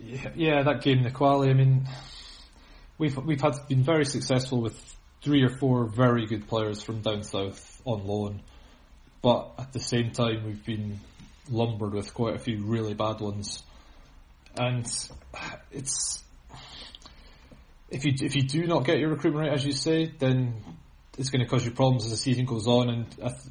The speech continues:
I think, as we'll probably talk about later, the second semi-final probably highlights that even more than the Hibs game, I think. Obviously, from Hibs' point of view, they had recruited well. If you don't have, like, a second option, if you're gonna be relying on players who aren't ready, who haven't been fit enough, I mean,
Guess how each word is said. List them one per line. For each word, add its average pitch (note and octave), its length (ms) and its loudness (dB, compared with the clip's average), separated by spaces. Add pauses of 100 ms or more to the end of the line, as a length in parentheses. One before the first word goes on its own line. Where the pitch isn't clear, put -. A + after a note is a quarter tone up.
(140)
I C3 40 -8
think, B2+ 200 0
as A2+ 100 -2
we'll A#2 120 -2
probably A#2+ 200 0
talk A#2+ 180 2
about A#2+ 120 -2
later, A#2 140 2
the G#2 80 -4
second B2 340 0
semi-final A2+ 520 -2
probably A2+ 240 -2
highlights A2 440 -2
that A2+ 220 0
even A2 240 -6
more A2 180 0
than G#2 140 -6
the G2 60 -8
Hibs B2+ 300 0
game, G#2 220 -4
I G2+ 60 -4
think. G#2 420 -8 (300)
Obviously, B2+ 320 0
from A2 180 -6
Hibs' C3 240 -2
point G#2+ 180 -2
of G2 60 -8
view, A2 160 -4
they G#2+ 160 -2
had A#2 240 -2
recruited G#2 380 -6
well. G#2 320 -6 (340)
If C#3 220 -6
you C3+ 40 2
don't C#3+ 280 4
have, D3 140 2
like, C3 160 4
a C3+ 40 0
second B2+ 380 0
option, B2+ 440 2
if - 140 -2
you're C3 60 -2
gonna B2 160 0
be A#2 100 2
relying A2+ 380 4
on A2+ 80 -6
players A#2+ 340 0
who A2+ 120 0
aren't A2 160 0
ready, A#2 440 0 (220)
who G#2 220 -4 (300)
haven't A2+ 300 -4
been A#2 120 -6
fit B2+ 180 -4
enough, A#2 200 -2
I A2+ 40 -2
mean, A2 160 -4